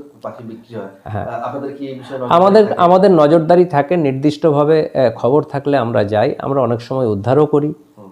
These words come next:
Speaker 2: এখানেও হয়েছে।
Speaker 1: হুম।
Speaker 2: হুম।
Speaker 1: স্যার, ধরুন যারা পাখি প্রেমী বা পশু প্রেমী,
Speaker 2: হুম।
Speaker 1: এক কথায় পরিবেশ প্রেমী,
Speaker 2: হুম।
Speaker 1: তো কোথাও কোনো ইনসিডেন্ট ঘটছে,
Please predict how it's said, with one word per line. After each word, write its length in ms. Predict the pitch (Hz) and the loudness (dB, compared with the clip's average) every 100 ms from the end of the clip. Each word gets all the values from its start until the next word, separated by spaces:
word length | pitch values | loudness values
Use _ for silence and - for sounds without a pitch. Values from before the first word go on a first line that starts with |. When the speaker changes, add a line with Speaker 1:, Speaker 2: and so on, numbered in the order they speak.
| - | -14
Speaker 2:
এখানেও 340 | 107 127 147 160 | -6 -2 0 2
হয়েছে। 460 | 143 143 143 151 | 4 2 0 -10
Speaker 1:
হুম। 360 | 170 - 101 147 | -12 -16 -14 -10
Speaker 2:
হুম। 140 | 190 120 _ _ _ _ _ _ - | -10 -12 _ _ _ _ _ _ -16
Speaker 1:
স্যার, 280 | 170 143 135 | -14 -14 -12
ধরুন 260 | 147 147 | -10 -6
যারা 260 | 143 147 147 - | -6 -6 -8 -8
পাখি 240 | 127 127 127 | -8 -8 -10
প্রেমী 220 | 127 123 | -10 -8
বা 180 | 123 117 | -8 -8
পশু 200 | 123 123 | -12 -14
প্রেমী, 220 | 139 101 95 - | -14 -14 -16 -14
Speaker 2:
হুম। 380 | 127 127 117 113 - _ _ _ _ | -8 -4 -4 -6 -10 _ _ _ _
Speaker 1:
এক 120 | 135 - | -14 -8
কথায় 220 | 160 170 - | -2 -2 -2
পরিবেশ 320 | 170 180 175 | -4 -2 -4
প্রেমী, 300 | - 107 90 - - | -6 -14 -16 -20 -8
Speaker 2:
হুম। 360 | 120 110 104 139 | -6 -4 -6 -10
Speaker 1:
তো 320 | 147 147 147 165 | -10 -12 -14 -8
কোথাও 220 | 175 175 | -4 -4
কোনো 160 | 175 | -4
ইনসিডেন্ট 460 | 151 151 160 151 120 | -10 -10 -10 -10 -10
ঘটছে, 480 | 117 - _ 85 | -16 -18 _ -20